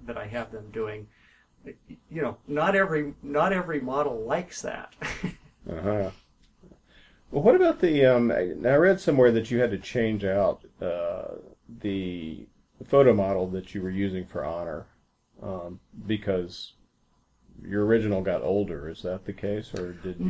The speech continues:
Speaker 1: Mm.
Speaker 2: have you used many people for
Speaker 1: I
Speaker 2: her?
Speaker 1: have, and my, my original model actually moved, moved to California, and, uh, the, the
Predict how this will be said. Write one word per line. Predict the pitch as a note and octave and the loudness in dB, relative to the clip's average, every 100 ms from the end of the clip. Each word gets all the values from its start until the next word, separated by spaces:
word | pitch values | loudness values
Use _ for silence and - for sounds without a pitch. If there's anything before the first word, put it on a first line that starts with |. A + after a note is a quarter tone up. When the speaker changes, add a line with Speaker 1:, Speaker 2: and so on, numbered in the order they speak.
| F2+ | -4
Speaker 1:
Mm. | |
Speaker 2:
have | F#2+ F2 | -4 -4
you | G2 | -4
used | F#2+ F#2 | -4 -4
many | G2 G2+ G2+ | -4 -2 -4
people | G2+ G2 - G2 | -4 -4 -4 -8
for | - G3 | -2 0
Speaker 1:
I | F#3+ | 2
Speaker 2:
her? | E3 | 2
Speaker 1:
have, | C3 B2+ | 2 2
and | D3 | 2
my, | D#3 D3+ | 2 2
my | D3+ D3+ D#3 | 0 -2 2
original | D3+ D3 G3+ G3+ G3 F3 | 2 2 2 2 0 0
model | D#3 C#3+ C3+ B2 | 0 0 0 -2
actually | A#2+ - B2 | -4 -8 -8
moved, | A#2 B2+ A#2+ A2+ - - | -6 -4 -6 -10 -18 -8
moved | C#3 B2+ - | -4 -4 -8
to | |
California, | - B2 A#2+ - C#3+ C3 A#2 G#2+ G2+ - | -10 -8 -8 -6 -4 -4 -4 -10 -14 -12
and, | A#2 A2+ G#2 G#2 - | -10 -10 -12 -16 -14
uh, | G#2+ G#2 - | -14 -14 -12
the, | A#2+ A2 A2 - | -10 -10 -14 -18
the | - | -20